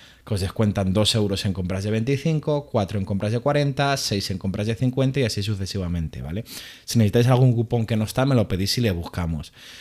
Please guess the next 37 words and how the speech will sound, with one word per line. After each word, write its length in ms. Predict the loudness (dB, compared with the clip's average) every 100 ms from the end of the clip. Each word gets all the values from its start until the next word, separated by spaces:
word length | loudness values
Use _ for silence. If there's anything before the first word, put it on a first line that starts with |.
| -20 -4
Pero 100 | -2
estos 220 | 0 0
cupones 400 | 2 2 2 4
hay 80 | 4
muchos 320 | 2 2 0
que 100 | -2
tienen 260 | 0 2 2
diferentes, 520 | 2 2 0 0 -2 -4
o 100 | -4
sea, 220 | -4 -6 _ _
determinados 1040 | 0 2 4 4 6 6 8 6 4 -6 _ 4
usos. 540 | 4 4 -2 -6 -16 _ _ _ -20 -20 -20 -2
¿Qué 80 | 0
ha 80 |
pasado 300 | 4 4 4
como 160 | 4 6
en 60 | 6
el 80 |
código 340 | 6 4 6 6
cupón 400 | 6 6 4 4
que 100 | 0
ha 20 |
salido 220 | 2 2
en 100 | 4
Telecinco? 640 | 2 0 2 2 2 -8 -12 _ _ _ _ _ _ -20 -20 _ -2
Que 80 |
es 100 | 2
una 140 | 4 6
inversión 480 | 6 6 4 2 2
que 80 |
yo 100 | 0
creo 180 | 2 0
que 60 | 2
ha 60 |
hecho 160 | 0 0
directamente 480 | -4 -2 0 0 2
AliExpress 580 | 2 2 2 0 -2